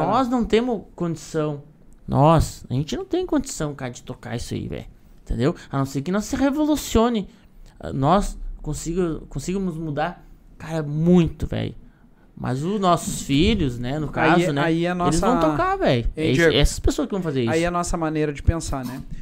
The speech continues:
Speaker 1: Sabe que eu tava lendo um livro agora, e eu não lembro o nome da porra do livro, que lá em,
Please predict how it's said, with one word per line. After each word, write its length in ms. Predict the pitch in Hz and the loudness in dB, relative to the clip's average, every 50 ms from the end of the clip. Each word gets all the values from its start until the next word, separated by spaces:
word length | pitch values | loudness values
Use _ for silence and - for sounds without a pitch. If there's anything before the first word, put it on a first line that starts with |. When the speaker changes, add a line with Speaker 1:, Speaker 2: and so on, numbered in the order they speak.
| - - - | -10 -12 -10
Speaker 1:
Sabe 220 | - 156 156 165 | -8 -8 -8 -8
que 60 | 165 | -8
eu 40 | 170 | -8
tava 200 | 165 165 160 156 | -6 -6 -4 -4
lendo 220 | 151 151 156 160 156 | -4 -4 -4 -4 -4
um 100 | 151 139 | -4 -4
livro 340 | 131 127 135 147 135 135 123 | -4 -4 -6 -6 -6 -8 -10
agora, 440 | 120 113 113 120 123 135 139 135 - - - - - | -10 -8 -8 -8 -6 -6 -8 -8 -8 -8 -10 -8 -8
e 60 | 139 139 | -6 -6
eu 80 | 139 | -4
não 220 | 139 151 170 180 165 | -4 -4 -4 -6 -6
lembro 300 | 147 143 143 156 170 180 | -6 -6 -6 -8 -8 -8
o 60 | 165 | -8
nome 180 | 147 143 151 | -8 -8 -8
da 100 | 151 156 | -8 -10
porra 220 | 151 - 135 131 135 | -10 -10 -10 -8 -8
do 100 | 143 165 | -8 -8
livro, 340 | 160 139 120 104 95 - - - - - - - - - - - - - - - | -8 -8 -8 -10 -12 -14 -20 -20 -20 -20 -20 -20 -20 -20 -20 -20 -20 -20 -20 -20
que 1080 | - - 151 151 147 139 131 127 127 127 123 123 120 120 117 117 117 113 110 107 104 98 | -16 -12 -10 -8 -6 -6 -6 -6 -8 -8 -10 -10 -10 -12 -12 -12 -12 -12 -12 -12 -12 -12
lá 300 | 123 131 143 175 247 320 | -10 -8 -6 -4 -4 -2
em, 260 | 320 269 190 151 - | -2 -2 -4 -6 -8